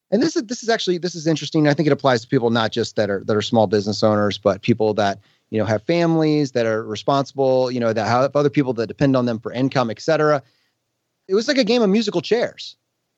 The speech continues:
We didn't know what the factors on the ground were gonna be. We didn't know that, that their, your life, all of our lives, in some way are affected by other industries which are being crushed, totally crushed.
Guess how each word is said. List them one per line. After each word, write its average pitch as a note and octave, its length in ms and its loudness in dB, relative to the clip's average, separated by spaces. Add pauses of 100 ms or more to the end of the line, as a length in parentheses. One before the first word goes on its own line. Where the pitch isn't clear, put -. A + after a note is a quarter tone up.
(200)
We A#3 160 2
didn't G#3 280 2
know G#3 240 2
what E3 200 2
the D#3+ 80 -6
factors E3 440 0
on E3 100 2
the D3 60 0
ground D#3 300 2
were D3 80 0
gonna C#3+ 220 0
be. E3 280 -6
We F3+ 220 0
didn't F#3 300 0
know F#3+ 380 4
that, D3+ 240 -4
that E3 220 -4
their, G#3 280 2
your G#3 360 0
life, E3+ 440 0 (100)
all A3 260 2
of G#3 120 0
our F#3+ 160 4
lives, C3 520 -2 (440)
in D3 160 0
some G#3+ 340 0
way C3+ 460 0
are D3+ 120 2
affected D#3 520 -2
by C#3+ 240 2
other E3+ 280 0
industries C#3 640 -2
which B2+ 140 -6
are B2+ 80 0
being B2 220 0
crushed, - 520 -4 (840)
totally F#3+ 320 4
crushed. - 440 -4